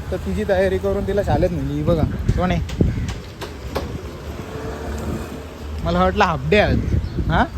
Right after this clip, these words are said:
एक काचरा म्हणजे ओलकुंड्या. आता तोडायला घेतल्या मस्तपैकी. नाना इथं साफ करतोय. नानाचा चेहरा मी तुम्हाला दाखवू शकत ना,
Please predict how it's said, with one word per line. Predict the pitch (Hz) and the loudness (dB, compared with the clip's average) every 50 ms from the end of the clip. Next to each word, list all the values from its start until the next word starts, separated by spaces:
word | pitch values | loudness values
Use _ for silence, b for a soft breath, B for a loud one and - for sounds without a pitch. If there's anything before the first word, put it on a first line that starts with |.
| - - - - - - - - - - - - - - - - | -4 -4 -4 -6 -4 -4 -4 -4 -4 -4 -6 -6 -8 -10 -8 -8
एक | 165 160 160 - | -6 -6 -6 -2
काचरा | - 147 143 - - 143 | -2 -2 -2 -2 -6 -8
म्हणजे | 139 131 135 151 | -6 -4 -2 0
ओलकुंड्या. | 170 170 165 156 - 160 143 127 - - - - - - - - - - - - - - - - - - - - - - - - - - - - | 2 2 2 0 -2 -4 -4 -2 0 -2 -2 -2 -6 -10 -10 -10 -8 -8 -8 -8 -8 -8 -8 -8 -10 -8 -8 -8 -10 -10 -14 -14 -14 -14 -14 -12
आता | - - 139 | -8 -6 -6
तोडायला | 139 - 151 143 143 147 156 160 | -2 -2 0 0 0 0 0 0
घेतल्या | 160 135 120 - 147 147 | -2 -2 -2 -4 -4 -4
मस्तपैकी. | 147 139 - - 160 147 143 147 165 170 | -4 -4 -4 -2 -2 -2 -2 -2 -4 -4
नाना | 151 143 135 135 143 | -4 -4 -4 -4 -4
इथं | 139 135 160 151 | -4 -4 -4 -4
साफ | - 139 120 113 - - | -2 -2 -2 -2 -2 -2
करतोय. | 143 127 - 147 135 - - - - - - - - - - - 131 | -4 -4 -4 -4 -4 -4 -4 -4 -4 -4 -4 -6 -8 -8 -8 -6 -6
नानाचा | 135 143 143 139 147 151 147 147 - - | -4 -4 -2 -2 -2 -2 -4 -4 -6 -2
चेहरा | - 165 160 170 | -2 0 0 2
मी | 175 175 | 2 2
तुम्हाला | 175 175 175 175 165 | 4 4 4 4 2
दाखवू | 156 156 156 180 180 | 2 0 0 -2 -2
शकत | 180 156 - 131 131 120 127 | -2 -2 -2 -2 -6 -4 -2
ना, | 139 | -2